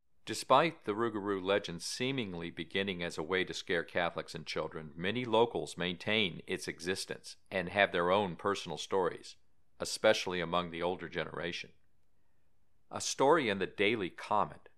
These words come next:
a newspaper in Thibodaux, Louisiana, titled Tales of the Rougarou Still Haunt Local Memories, states that in the past, rumors about strange or eccentric neighbors would float through small bayou communities,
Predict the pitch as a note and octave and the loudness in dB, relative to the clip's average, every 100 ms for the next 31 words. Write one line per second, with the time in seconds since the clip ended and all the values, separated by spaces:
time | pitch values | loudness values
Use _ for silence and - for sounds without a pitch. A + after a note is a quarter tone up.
0 | - F#2 F2+ G2 A#2 - F#2+ F2+ E2 D#2+ | -12 -8 -4 -4 -4 0 0 0 -4 -4
1 | D#2 - B2 G2 E2 D#2+ E2 E2+ E2 E2 | -4 -2 0 0 0 -2 -6 -6 -4 -2
2 | F#2 E2 - - - - - - G#2+ G2+ | -2 -4 -12 -20 -20 -20 -10 4 6 6
3 | F#2 - - - - A#2 A2 G#2+ F#2 E2+ | 2 -2 -18 -8 4 6 6 2 -2 0
4 | F#2+ F2+ E2+ G2 F#2 D2+ - G2+ F2+ E2 | -2 -2 -4 -2 -2 -4 -4 0 0 0
5 | G2+ G2 - F#2 E2+ D#2 E2+ F#2+ - - | 2 2 2 -8 -8 -8 -6 -6 -6 -10
6 | - - - - - - - - - A2+ | -14 -16 -20 -20 -20 -20 -14 -8 4 4
7 | A2 - G#2+ F#2+ - - - A#2 G2+ - | 4 0 6 6 4 -12 -4 -2 -2 0
8 | C3+ D3+ E2 - - F#2 G2+ C3 G#2+ E2 | 2 2 0 -6 -12 -6 -2 0 -2 -2
9 | E2 F2+ E2 - G2+ F#2+ G2+ A2 - - | 2 2 2 -4 -2 -2 -2 -6 -12 -8
10 | G2 F2+ - G#2+ G2+ E2+ - F2 C3 E2 | -4 -4 -2 -4 -4 -8 -6 -2 -2 -4
11 | - - F2+ - F#2+ F2+ E2+ - F2 - | -10 -6 -8 -6 -2 -2 -2 -10 -8 -6
12 | F#2 F2 E2 E2 E2 E2+ D2+ - E2+ E2 | 0 0 2 0 -2 -4 -8 -8 -8 -8
13 | D#2+ E2+ D#2 | -8 -8 -10